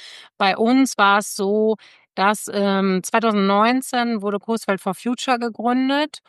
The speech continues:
und da gab es damals ein Zukunfts-, ähm, eine Zukunftswerkstatt, wo wir uns, äh, überlegt haben, was für Themen wir gerne angehen müssen, angehen möchten. Und da fiel innerhalb der Bewegung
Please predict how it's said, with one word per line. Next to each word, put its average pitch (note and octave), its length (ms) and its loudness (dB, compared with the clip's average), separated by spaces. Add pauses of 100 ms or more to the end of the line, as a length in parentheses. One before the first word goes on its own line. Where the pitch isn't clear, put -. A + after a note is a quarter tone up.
(340)
und G#3+ 460 0
da G3+ 240 4
gab G#3+ 300 4
es G3+ 160 -6
damals G#3 480 0
ein F#3 180 -2
Zukunfts-, G#3 720 -2
ähm, F3 600 2
eine F3+ 220 0
Zukunftswerkstatt, G3 920 0
wo F#3 200 -2
wir G3+ 200 2
uns, G3 420 -2
äh, G3 220 -4
überlegt G3+ 400 4
haben, G3+ 160 2
was G3 160 2
für G3+ 100 -4
Themen G#3 320 0
wir F#3 80 -2
gerne F3+ 280 -2
angehen E3 580 0
müssen, D#3+ 400 -8
angehen F3+ 440 2
möchten. D#3+ 540 -6 (460)
Und G3 240 0
da B3 240 6
fiel B3 720 0
innerhalb A3+ 340 2
der G3+ 160 0
Bewegung G#3 720 0